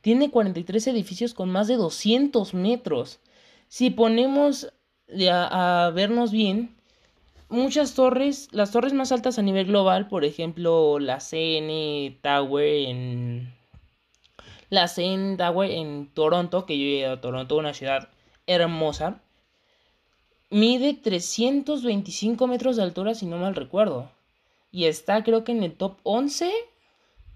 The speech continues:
en el top once o en el top... No me acuerdo muy bien. Pero el punto es que es una de las ciudades más altas y mide do-, do-, este, trescientos metros. Entonces, si nos ponemos a ver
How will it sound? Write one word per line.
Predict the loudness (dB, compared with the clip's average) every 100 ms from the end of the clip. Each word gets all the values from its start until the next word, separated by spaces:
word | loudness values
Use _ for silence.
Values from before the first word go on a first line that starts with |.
| _ _ _ _ _
en | -4 0
el | 0 2
top | 0 0
once | -2 -2 -2 -2
o | 0
en | -2
el | -2
top... | -4 -8
No | -8 -16 -20 _ _ _ -10 -2
me | 0 0
acuerdo | 2 2 2
muy | 2 0
bien. | -4 -8 -12 _ _ _
Pero | 0 2
el |
punto | 2 -2 -2
es |
que | -4
es | -4
una | -2 -2
de |
las | -4
ciudades | -4 -2 -2 -2
más | -4 -2 0
altas | 0 0 -4
y | -8
mide | -6 -2 -2
do-, | -2 -6 -8
do-, | -10
este, | -8 -10 -6 -6
trescientos | -6 -8 -4 -4 -2 -2
metros. | -2 -4 -8 -16 -20 _ _ _ _ _ -20 -20 _ -20
Entonces, | -4 -2 2 0 0 -2 -4 _ _ _ _ _ _ _ _ _ _ -14
si | -6 2 2
nos | 2
ponemos | 2 0 2 2
a | 2
ver | 2 0 -2